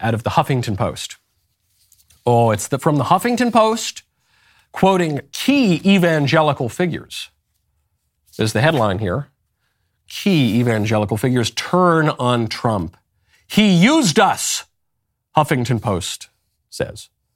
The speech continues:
"One of these people ripped the ex-president for acting like a little elementary school child. Another warned that if the G O P turns to him in twenty twenty-four,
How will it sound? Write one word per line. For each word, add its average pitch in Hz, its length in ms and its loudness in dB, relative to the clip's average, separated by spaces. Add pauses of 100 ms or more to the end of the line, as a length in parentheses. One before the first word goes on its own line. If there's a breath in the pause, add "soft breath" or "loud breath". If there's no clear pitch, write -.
(1120)
"One 170 240 2
of 185 80 0
these 180 160 0
people 170 400 0
ripped 190 340 -2
the 143 100 2
ex-president 160 680 0
for 160 100 2
acting 175 300 2
like 175 180 2
a 190 60 2
little 285 280 4
elementary 233 540 2
school 226 460 0
child. 110 640 2 (440)
Another 247 380 4
warned 196 300 2
that 170 60 0
if 170 100 -2
the 156 60 0
G 196 220 2
O 226 80 2
P 185 200 -2
turns 208 460 2
to 170 80 2
him 180 140 2
in 160 100 0
twenty 180 200 0
twenty-four, 180 400 0